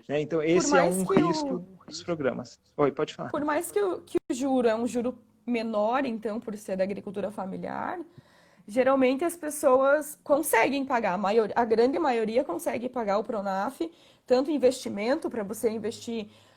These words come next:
Speaker 2: num projeto de irrigação ou comprar um maquinário, geralmente o, o tombo que eu falo, né, consegue se pagar. Mas existem alguns momentos que não consegue também.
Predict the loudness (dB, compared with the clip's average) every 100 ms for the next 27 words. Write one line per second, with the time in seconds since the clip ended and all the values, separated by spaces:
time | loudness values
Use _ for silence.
0 | _ -4 -2 -2 2 4 4 0 -2 -2
1 | 0 -2 2 4 6 4 2 0 -2 -2
2 | 0 0 -2 -6 -10 _ -8 -4 -2 0
3 | -2 -4 -4 0 2 2 2 0 -6 -20
4 | _ -6 2 4 4 4 0 0 -4 -2
5 | -4 4 10 10 10 0 -2 0 0 2
6 | 4 4 2 0 0 -2 -4 -2 -2 0
7 | -2 -2 -6 -6 -2 0 0 -2 _ _
8 | _ 0 4 4 4 2 0 -2 0 2
9 | 2 0 2 2 2 0 -2 -2 -2 -4
10 | -6 -6 -8 -6 -6 -4 -4 -6